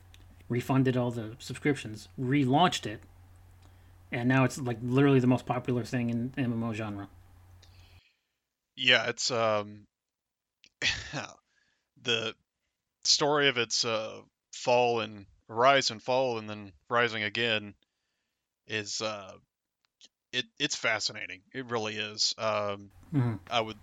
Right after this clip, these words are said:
Speaker 2: love to go into it, but, uh, that might have to be, that would probably have to be another show.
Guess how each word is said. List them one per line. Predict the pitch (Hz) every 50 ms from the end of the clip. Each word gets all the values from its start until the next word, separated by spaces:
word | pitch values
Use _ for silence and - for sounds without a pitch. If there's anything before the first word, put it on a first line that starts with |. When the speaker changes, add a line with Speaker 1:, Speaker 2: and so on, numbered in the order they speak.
| - - - 110
Speaker 2:
love | 110 113 110 117 - -
to | - 117 104 - - - - - - - - - - - - - - - - - - - - -
go | 135 127 120 120
into | 120 123 - 135 127
it, | 123 127 - - - - - - - - - - - - - - - -
but, | 113 107 104 92 - -
uh, | 107 101 101
that | 101 117 110
might | 110 110 107 110
have | 110 107
to | - -
be, | 220 214 -
that | - -
would | 107 110 104 -
probably | 131 120 110 107
have | 104 92
to | -
be | - 110
another | 104 101 101 92
show. | - - - 110 95 87 92